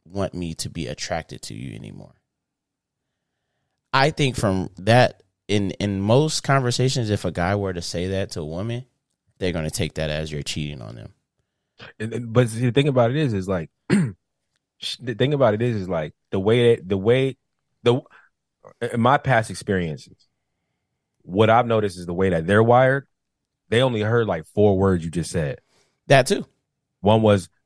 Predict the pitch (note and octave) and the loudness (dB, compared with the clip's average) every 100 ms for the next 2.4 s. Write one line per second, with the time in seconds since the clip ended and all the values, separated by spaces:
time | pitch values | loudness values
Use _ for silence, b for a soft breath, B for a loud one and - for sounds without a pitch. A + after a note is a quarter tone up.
0 | - F#2 F2+ F2+ E2 E2+ F#2+ F#2 B2+ A#2 | -2 0 2 0 0 2 2 2 2 2
1 | - C3+ - _ _ _ _ _ - D3+ | 2 -2 -2 _ _ _ _ _ -2 -2
2 | - F#2+ G#2 | 0 2 2